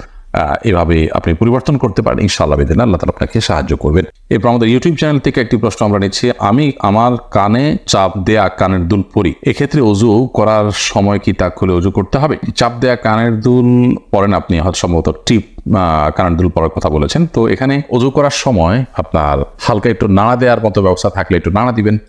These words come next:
বাস, নিশ্চয়ই একটু নড়ার মতো ব্যবস্থা থাকবে, তাতে একটু নাড়া দিবেন, তাতেই চলবে ইনশাআল্লাহ।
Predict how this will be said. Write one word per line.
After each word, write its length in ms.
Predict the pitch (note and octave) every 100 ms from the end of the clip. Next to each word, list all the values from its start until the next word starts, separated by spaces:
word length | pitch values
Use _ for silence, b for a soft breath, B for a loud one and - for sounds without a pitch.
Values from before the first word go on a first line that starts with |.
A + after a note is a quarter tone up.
| -
বাস, 320 | F2 - - - -
নিশ্চয়ই 460 | - G2 F#2 - G2
একটু 340 | - F2 F2+ -
নড়ার 240 | G2+ F#2
মতো 200 | F2 E2+
ব্যবস্থা 300 | E2 E2 F#2+
থাকবে, 340 | - G2 E2+ F#2+ - -
তাতে 340 | G2+ G#2 G2
একটু 140 | G2 G2
নাড়া 200 | G2 F#2
দিবেন, 260 | F#2 A2+
তাতেই 280 | G#2+ F#2+ C3
চলবে 280 | A2+ F2 E2
ইনশাআল্লাহ। 520 | D#2+ - D#2+ G#2 D#3